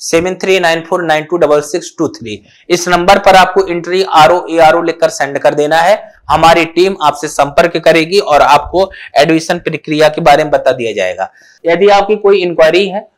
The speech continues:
तो आप इन नंबरों पर हमें प्रातः सुबह दस बजे से लेकर शाम के छह बजे तक call कर सकते हैं। आपकी जो भी queries होंगी वो आपको यहाँ पर समझा दी जाएंगी,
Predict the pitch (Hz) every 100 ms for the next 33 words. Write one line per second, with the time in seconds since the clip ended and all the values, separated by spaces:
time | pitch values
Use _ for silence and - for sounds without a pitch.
0 | _ 160 151 180 180 185 180 170 170 165
1 | 175 160 156 165 165 151 143 156 - 156
2 | 156 - - _ 127 170 196 196 175 170
3 | 165 151 170 180 165 165 160 - 185 156
4 | 131 143 - 139 156 156 156 143 165 156
5 | 202 - _ - - - 165 175 202 190
6 | 170 147 160 151 151 156 135 131 147 139
7 | 135 - - 123 95 95 92 90 92